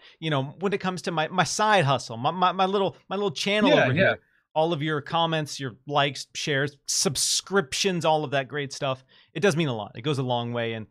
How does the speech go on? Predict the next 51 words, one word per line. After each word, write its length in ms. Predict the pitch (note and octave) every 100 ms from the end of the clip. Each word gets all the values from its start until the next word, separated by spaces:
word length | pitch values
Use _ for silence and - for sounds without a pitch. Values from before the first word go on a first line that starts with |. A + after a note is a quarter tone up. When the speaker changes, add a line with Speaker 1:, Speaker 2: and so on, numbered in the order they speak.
| _ -
Speaker 1:
in 120 | C3
keeping 380 | - A3 F#3+ F3
me, 320 | D#3 C3+ C3
you 100 | C#3
know, 100 | A#2+
keeping 300 | - G3+ -
that 140 | E3 D3+
hope 240 | E3 F3+
burning, 360 | C#3+ C3+ B2 G2+
keeping 320 | - D#3 D3
that, 180 | C3+ C3+
that 160 | D3 D3
spark 400 | - D3+ C#3 C3+
alive. 340 | B2+ B2+ A#2+
So 100 | C3
appreciate 480 | A#2+ - G3+ - E3+
all 180 | D3+ D3
of 120 | A#2
you. 340 | C3+ C#3 C3+ B2+ _ _ _
Um, 440 | C#3+ C#3 C3+ B2+ B2 _ -
once 180 | A3 -
again, 200 | G#3 C#3
if 100 | C#3
you 80 |
haven't 240 | F3+ G#3+ A3
already, 460 | F#3+ F#3+ G3 G3 _ _ _
join 200 | D#3+ F#3+
the 60 | G3
Discord. 460 | F3+ F#3 G3+ G#3 F#3+
There's 140 | C3+
a 40 | B2
link 260 | B2 C#3+
in 100 | C3
the 60 | A#2+
description 540 | G#2+ - D3+ D3+ G3
for 120 | F#3 B2+
the 80 |
video 280 | G#2+ D3 F#3
version 300 | F3+ F#3 F#3+
and 200 | - B2
the 120 | A2+ A#2+
audio 320 | E3+ F#3+ F#3
version. 380 | F3+ F3 F3+ E3+ - _ _ _
If 120 | B2+
you 120 | C3 A2
dug 360 | - F3+ G3+
the 80 | F3+
show, 380 | - E3 D#3+ D3
let 220 | B2+ A#2+
me 100 | A#2
know. 480 | A2 E3 C#4+ C#4+ C4+